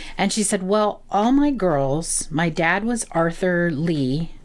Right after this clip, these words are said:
Wright and my brother was Arthur Lee Wright Junior. And they're both gone now. So I have,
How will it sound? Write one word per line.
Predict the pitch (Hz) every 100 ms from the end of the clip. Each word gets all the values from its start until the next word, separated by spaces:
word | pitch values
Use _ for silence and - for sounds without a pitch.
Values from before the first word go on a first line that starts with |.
| - - - - - - -
Wright | 160 147 131 -
and | 156 156
my | 151
brother | 165 180 180
was | 156 147
Arthur | - 143 143 156
Lee | 151 143
Wright | 139 135 -
Junior. | - 147 139 107 - 147 - - - - - - -
And | -
they're | 160 185
both | 196 208 214
gone | 156 143 131
now. | 131 135 131 147 139 -
So | - 180 170 160 -
I | - 185
have, | 208 190 175